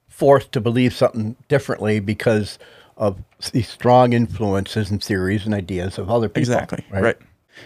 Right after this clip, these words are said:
Speaker 2: Continuing on, he says, "It is wicked, but for scientific men, it is the correct thing. You should never assert anything very strongly. But scientists, they boldly assert what they cannot prove and demand a faith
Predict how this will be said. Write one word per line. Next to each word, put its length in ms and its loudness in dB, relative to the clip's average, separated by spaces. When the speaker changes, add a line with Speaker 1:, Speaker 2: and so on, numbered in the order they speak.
Speaker 2:
Continuing 500 4
on, 180 4
he 80 4
says, 360 0
"It 120 8
is 140 6
wicked, 420 4
but 160 4
for 100 2
scientific 600 2
men, 360 2
it 100 6
is 120 6
the 100 2
correct 420 2
thing. 340 2
You 160 0
should 200 4
never 240 6
assert 320 2
anything 420 2
very 220 4
strongly. 560 0
But 140 0
scientists, 640 2
they 160 4
boldly 460 4
assert 480 2
what 160 -2
they 140 -2
cannot 400 0
prove 400 2
and 80 -2
demand 360 2
a 40 0
faith 380 0